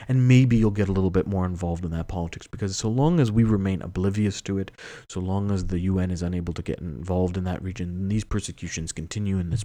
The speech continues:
these problems continue. But in light of that, I do want to end this podcast with experts who I think, um, are really useful, uh, in understanding Islam in the region and who are really important commentators.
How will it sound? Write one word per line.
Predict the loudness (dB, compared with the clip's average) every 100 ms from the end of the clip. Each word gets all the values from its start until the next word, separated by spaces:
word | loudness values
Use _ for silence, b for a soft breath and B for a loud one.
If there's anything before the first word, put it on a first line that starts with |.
| -4
these | -6 -2
problems | -2 -2 -8 -10
continue. | -12 -10 -10 -12 -14 B B 2
But | 8 10
in | 10
light | 10 8 8
of | 4
that, | 2 0
I | -2
do | 0 2 4
want | 4 2 0
to | -2
end | -2
this | -2
podcast | -2 -2 -2 -4 -4 -4 -6 -4
with | -2 -2 -4 B B B 2
experts | 2 2 0 0 2
who | 0
I | 4 2
think, | 2 0 0 -2 -8 -4
um, | -2 -2 -4 -4
are | -4 -2
really | -4 0 2 4
useful, | 2 -2 -6 -6 -4 -4 -6 B B B
uh, | -6 -6 -4 -6 -6 -6
in | -4 -2
understanding | 0 -2 -2 -2 -2 -4
Islam | -4 -2 4 6 8
in | 8
the |
region | 6 6 4 2 2 0 -2
and | -4 -4 -4
who | -4 -2
are | 0
really | 0 0
important | 0 0 -2 -8
commentators. | -6 -4 -2 -2 0 -2 -2